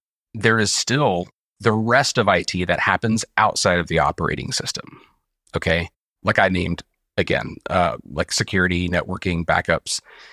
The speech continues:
Now, even aside from that, like, let's, let's look at the operating systems, Windows versus Mac O S. Well, guess what? Mac O S still has software updates. They still have, like, zero-day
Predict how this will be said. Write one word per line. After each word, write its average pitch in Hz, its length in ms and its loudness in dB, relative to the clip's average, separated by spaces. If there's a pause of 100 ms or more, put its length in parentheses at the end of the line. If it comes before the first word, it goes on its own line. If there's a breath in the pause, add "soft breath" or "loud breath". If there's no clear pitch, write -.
(120 loud breath)
Now, 131 360 2 (640)
even 156 480 2 (500)
aside 139 340 2
from - 140 0
that, 95 160 2
like, 104 180 -2
let's, - 300 0
let's 147 220 -2
look 165 120 4
at - 100 -2 (120)
the 110 260 0 (120)
operating 92 400 2
systems, - 480 -6 (320)
Windows 107 480 2
versus 92 880 -2
Mac 90 280 0
O 92 120 2
S. 90 300 0
Well, 113 100 0
guess 143 240 0
what? 151 240 0
Mac 131 300 2
O 147 80 -2
S 156 160 0
still 117 340 0
has 139 260 -2
software 107 480 0
updates. - 460 -6 (420)
They 117 120 0
still 123 400 0
have, - 280 0
like, 76 320 -4 (380 soft breath)
zero-day 95 800 2